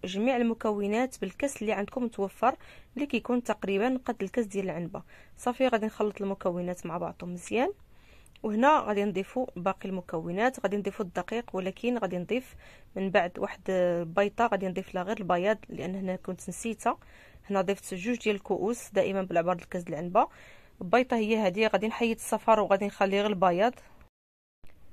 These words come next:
هنا غادي نخلط هاد جوج الكيسان ديال الدقيق، عاد غادي نضيف عليهم البياض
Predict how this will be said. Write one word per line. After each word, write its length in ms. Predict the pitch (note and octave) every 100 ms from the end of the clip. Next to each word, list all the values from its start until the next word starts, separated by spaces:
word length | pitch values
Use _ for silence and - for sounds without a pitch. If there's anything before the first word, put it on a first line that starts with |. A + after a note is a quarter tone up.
| - - -
هنا 260 | G3+ A#3+ B3+
غادي 180 | B3
نخلط 400 | A3 - A3 G#3+
هاد 80 | G3+
جوج 240 | F3 A#3 G3+
الكيسان 420 | - G3+ G#3 F#3+
ديال 180 | F3+ E3
الدقيق، 440 | - - C#4 -
عاد 200 | F#3+ A#3
غادي 180 | G#3+ G3
نضيف 280 | G3+ G3+ F#3
عليهم 280 | G3 A3+
البياض 420 | A3+ F#3 F#3 G#3